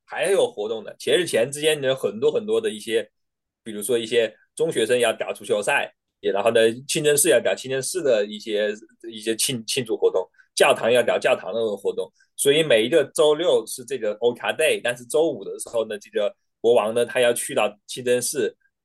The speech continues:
呃，去选一个清真寺，然后呢，就跟清真寺的人一起一个礼拜。然后呢，星期天的时候呢，每年会选不同的 church，然后去到当地的这个教堂，去跟教堂的人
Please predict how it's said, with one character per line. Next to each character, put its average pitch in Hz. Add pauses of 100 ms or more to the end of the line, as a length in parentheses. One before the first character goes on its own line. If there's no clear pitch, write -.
(140)
呃， 110
去 131
选 98
一 127
个 160
清 139
真 107
寺， 107
然 92
后 98
呢， 113
就 127
跟 120
清 -
真 135
寺 175
的 123
人 101
一 107
起 101 (380)
一 101
个 110
礼 -
拜。 - (320)
然 -
后 131
呢， 135
星 165
期 165
天 170
的 202
时 147
候 113
呢， 113 (140)
每 110
年 113
会 135
选 -
不 127
同 -
的 117
church， 113 (160)
然 104
后 107
去 110
到 104
当 110
地 117
的 104
这 101
个 101
教 107
堂， - (160)
去 107
跟 104
教 110
堂 -
的 107
人 92